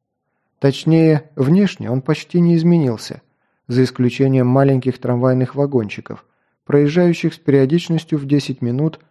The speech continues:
по металлическим фермам, что заплели город словно паутина. Также появилось несколько лишних труб в промышленном районе,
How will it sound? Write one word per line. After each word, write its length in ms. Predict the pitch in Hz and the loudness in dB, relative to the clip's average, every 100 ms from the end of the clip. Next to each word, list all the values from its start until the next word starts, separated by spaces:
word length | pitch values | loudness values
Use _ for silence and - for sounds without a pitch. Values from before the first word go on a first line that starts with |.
| _ _ | _ _
по 60 | |
металлическим 800 | 139 135 123 113 117 120 - 131 | 2 2 2 -2 -2 -6 -4 -4
фермам, 480 | - 117 104 - - _ _ _ _ | -4 -6 -8 -12 -20 _ _ _ _
что 300 | - - 127 | -14 0 0
заплели 440 | 117 120 120 113 113 | 0 -4 -2 -2 -2
город 440 | 120 131 127 127 _ | 0 2 2 -2 _
словно 440 | - 127 117 110 | -4 -2 -2 -4
паутина. 640 | 104 120 131 127 107 92 - _ _ _ _ _ _ _ _ _ _ | -6 -2 -2 -2 -12 -16 -20 _ _ _ _ _ _ _ _ _ _
Также 320 | 127 139 170 190 | -2 0 0 0
появилось 580 | 180 175 180 180 170 | 2 4 4 2 0
несколько 520 | 143 160 - 170 165 143 | 0 0 0 -2 2 2
лишних 420 | 151 - 165 - | 2 0 -4 -4
труб 380 | - 131 117 - | 0 0 0 -8
в 60 | _ | _
промышленном 720 | 127 120 120 - 120 120 120 | -6 -4 -4 -4 -2 -2 0
районе, 480 | 120 117 107 104 | 0 -2 -4 -8